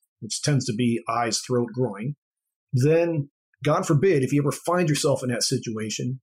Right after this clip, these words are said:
you stand a chance. I talk about firearms and the pros and cons of having those. That's a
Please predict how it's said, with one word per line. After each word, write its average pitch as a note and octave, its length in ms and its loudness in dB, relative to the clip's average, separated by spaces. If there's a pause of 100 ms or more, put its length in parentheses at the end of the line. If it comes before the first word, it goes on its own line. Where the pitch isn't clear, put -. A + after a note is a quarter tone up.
(140)
you A2+ 160 -6
stand C#3+ 540 2 (120)
a - 80 -8
chance. - 880 -8
I C#3+ 60 0
talk E3+ 160 0
about D#3 140 2
firearms D3 840 4
and B2+ 100 2
the - 80 -4
pros D3 260 4
and C3 100 2
cons C#3 360 2
of B2+ 100 0
having C3+ 440 2
those. C3+ 440 4 (360)
That's C3 200 -2
a G#2+ 180 0